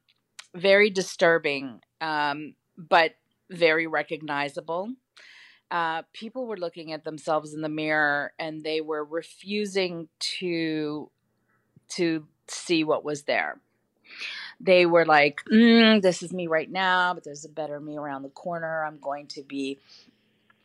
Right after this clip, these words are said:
different. I've, I've started a diet." They, they were almost, like, zhuzhing their eyes not to actually see themselves in the mirror and hoping for a better self. So they were buying clothes that were either too small because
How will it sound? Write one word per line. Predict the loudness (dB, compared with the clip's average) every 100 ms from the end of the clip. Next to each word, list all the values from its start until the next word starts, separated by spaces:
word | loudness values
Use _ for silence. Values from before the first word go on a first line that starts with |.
| -12 0
different. | 2 2 2 4 2 0
I've, | 0 0 -2 -6
I've | -6
started | -4 -6 -4 -6
a | -8
diet." | 2 4 4 2 -2 -4 -12 _ -20 -20 _
They, | -4 -2 -2 -2
they | 0
were | 2 2
almost, | 0 -4
like, | -8 -8
zhuzhing | -10 -8 -6 -8 -8
their | -8 -6
eyes | -4 -4 -4 -8
not | -6 -6 -6
to | -8
actually | -10 -10 -14 -14 -14
see | -14 -14 -10 -8 -6
themselves | -4 -6 0 2 2 0
in | -6
the | -6
mirror | -4 -2 0 0 -2 _ -20 -20 _
and | -8 -6
hoping | -2 -2 -2 -6
for | -4 -4
a |
better | -2 -2 0 -4
self. | -4 -4 -4 -10
So | -12
they | -2 0
were | 0
buying | 0 2 2 0
clothes | -2 -2 -2
that | -2
were | 0
either | -2 -4
too | -8 -10 -12
small | -10 -6 -4 -4 -6 -8
because | -10 -10 -12